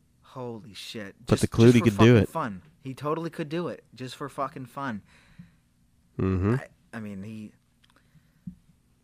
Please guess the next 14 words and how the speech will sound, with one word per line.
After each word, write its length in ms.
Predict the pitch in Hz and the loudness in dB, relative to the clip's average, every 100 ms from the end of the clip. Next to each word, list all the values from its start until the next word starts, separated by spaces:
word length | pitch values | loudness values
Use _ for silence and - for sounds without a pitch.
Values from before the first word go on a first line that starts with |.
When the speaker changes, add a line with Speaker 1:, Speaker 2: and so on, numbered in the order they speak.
| _ _ _ | _ _ _
Speaker 1:
and 100 | 117 | -8
then 120 | 120 | -6
at 100 | 113 | -6
some 200 | - 127 | -6 -8
point 280 | 123 131 127 | -8 -10 -10
he 80 | 120 | -12
decides 360 | 117 120 120 | -8 -6 -6
he's 120 | 123 117 | -8 -10
had 140 | 120 | -8
enough. 460 | 127 131 104 - _ _ _ _ _ - | -6 -6 -8 -12 _ _ _ _ _ -16
And 100 | 113 | -12
then 100 | 107 | -8
maybe 240 | 120 135 | -8 -8
he, 260 | 127 131 | -10 -12